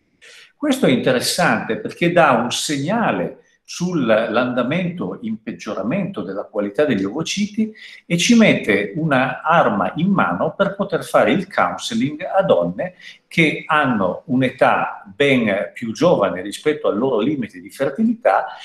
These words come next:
ma alle quali noi dobbiamo prospettare il fatto che passando gli anni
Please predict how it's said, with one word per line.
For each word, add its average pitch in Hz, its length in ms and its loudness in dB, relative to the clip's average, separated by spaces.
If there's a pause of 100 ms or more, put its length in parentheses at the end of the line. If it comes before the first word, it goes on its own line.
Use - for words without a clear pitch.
(160)
ma 180 300 2
alle 220 360 2
quali 156 400 4
noi 185 180 2
dobbiamo 139 560 2
prospettare 185 960 2
il 135 140 -2
fatto 113 500 2
che - 160 -12
passando 160 640 0
gli 127 180 2
anni 123 480 0